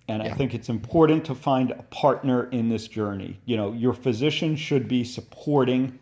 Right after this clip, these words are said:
Speaker 1: what you do. Uh, it's important to find physicians who understand the importance of metabolic health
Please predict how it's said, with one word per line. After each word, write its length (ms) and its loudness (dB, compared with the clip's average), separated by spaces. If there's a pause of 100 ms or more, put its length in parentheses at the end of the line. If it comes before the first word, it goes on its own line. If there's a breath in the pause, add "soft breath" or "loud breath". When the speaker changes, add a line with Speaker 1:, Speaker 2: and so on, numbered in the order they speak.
(120)
Speaker 1:
what 340 0
you 100 2
do. 400 2 (380)
Uh, 600 -2
it's 200 -8
important 480 -2
to 80 -8
find 440 -2
physicians 640 -4
who 320 -4
understand 680 -2
the 100 -4
importance 640 -2
of 160 0
metabolic 520 0
health 360 -4